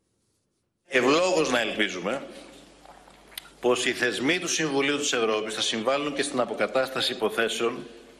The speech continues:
που αποτελούν, επιτρέψτε μου να πω, τις μεγαλύτερες μαύρες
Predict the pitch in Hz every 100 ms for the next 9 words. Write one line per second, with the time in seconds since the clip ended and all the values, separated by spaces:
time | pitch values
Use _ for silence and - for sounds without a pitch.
0 | - - - - - - - - - _
1 | _ 139 131 135 131 123 120 139 131 113
2 | 110 123 127 123 117 110 - 120 110 110
3 | 113 104 107 113 135 135 135 131 - 131
4 | 113 117 117 113 113 - -